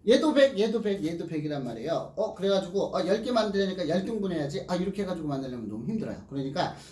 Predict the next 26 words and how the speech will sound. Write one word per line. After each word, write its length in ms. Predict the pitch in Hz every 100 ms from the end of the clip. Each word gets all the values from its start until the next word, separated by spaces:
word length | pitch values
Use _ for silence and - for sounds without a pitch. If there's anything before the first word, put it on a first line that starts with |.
| -
한, 840 | 185 190 185 180 175 160 147 - -
한, 280 | 135 139 -
한 320 | 139 131 117 -
삼십 320 | 233 233 -
프로, 140 | 208
사십 360 | 196 254 240 -
프로 140 | 202
정도를 340 | 175 156 143 120
이렇게 200 | 113 127
딱 180 | 156 -
떼요. 300 | 175 - - - - - - - -
삼십 280 | 208 220
프로만 220 | 202 165 143
뗄까요? 360 | 139 180 - -
어, 200 | 113 131
삼십 400 | - 160 156 -
프로만 260 | 147 131 -
딱 180 | 135 -
떼. 200 | 110 - - - -
얘도 180 | 139
한 140 | 175 170
삼 240 | - 202
분의 180 | 202 160
일 140 | -
대. 260 | - 147 - - - - - - -
자, 120 | 131